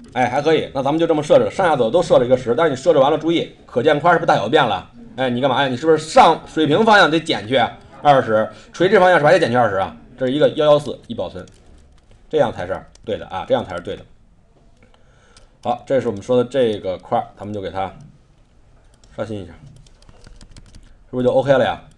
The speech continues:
哎，就 OK 了啊。刚才还有同学注意到这么一个问题是吧？哎，眼睛特别的，特别的尖是吧？哎，什么问题啊？字，哎，我们说了，这个文本框里是不是有一个提示文字啊？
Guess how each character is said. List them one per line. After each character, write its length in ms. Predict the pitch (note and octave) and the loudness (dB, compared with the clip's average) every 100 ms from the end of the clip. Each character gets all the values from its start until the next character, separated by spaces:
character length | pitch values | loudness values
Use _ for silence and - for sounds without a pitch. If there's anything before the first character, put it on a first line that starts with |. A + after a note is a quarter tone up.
| - | -10
哎， 120 | G#2+ | -6
就 140 | A2 | -4
OK 140 | A2 A2+ | -4 -4
了 100 | F#2 | -4
啊。 160 | F#2 - - - | -6 -8 -10 0
刚 120 | F3+ | 2
才 120 | G3+ | 6
还 100 | G3 | 8
有 100 | F3 | 6
同 140 | C#3 | 6
学 80 | F3 | 0
注 180 | F#3 F#3 | 0 2
意 60 | F3+ | 4
到 100 | F#3 | 6
这 80 | |
么 60 | E3+ | 4
一 80 | A#2+ | 0
个 80 | A2+ | 0
问 160 | G#2+ | -2
题 120 | F2 E2+ | -8 -6
是 80 | |
吧？ 200 | G#2+ - - - | -4 -4 -10 -16
哎， 160 | G2+ F2+ - _ _ | -12 -12 -16 _ _
眼 100 | F#2+ | -12
睛 100 | A2+ | -8
特 80 | B2+ | -6
别 140 | A#2 | -4
的， 80 | B2+ | -4
特 240 | A2+ - A#2 | -4 -10 -6
别 100 | C3 | -6
的 80 | A2 | -6
尖 300 | C#3+ C#3+ B2 | -2 -2 -2
是 60 | A2+ | -4
吧？ 200 | G2+ - - _ _ A2+ | -4 -6 -20 _ _ -8
哎， 180 | G#2+ E2+ - | -8 -8 -14
什 60 | - | -4
么 60 | D#3 | 0
问 120 | C#3+ | 0
题 100 | A2+ | -2
啊？ 180 | G#2 - - - - - - - - - - - - _ _ - | -6 -10 -20 -20 -20 -20 -20 -20 -20 -20 -20 -20 -20 _ _ -4
字， 360 | C4 A3+ - - | 2 2 2 -2
哎， 280 | - B2 G2 | 2 2 0
我 40 | G2+ | -6
们 120 | C3+ | 2
说 160 | F3 | 6
了， 180 | E3 A#2+ | 6 4
这 240 | - A3 E3+ | 0 2 4
个 320 | D3 B2+ - C3+ | 6 4 0 -4
文 140 | E3 | 0
本 180 | G3 C#3 | 0 2
框 180 | F#3 G3 | 4 6
里 40 | |
是 140 | D3 | 4
不 40 | D3+ | 0
是 80 | A#2+ | -2
有 60 | |
一 20 | |
个 100 | A#2+ D#3 | 0 -2
提 220 | - E3+ | -2 -2
示 100 | F#3+ | 2
文 180 | C3+ F#3 | 2 2
字 160 | G3+ | 0
啊？ 200 | G2+ F2 | 0 -4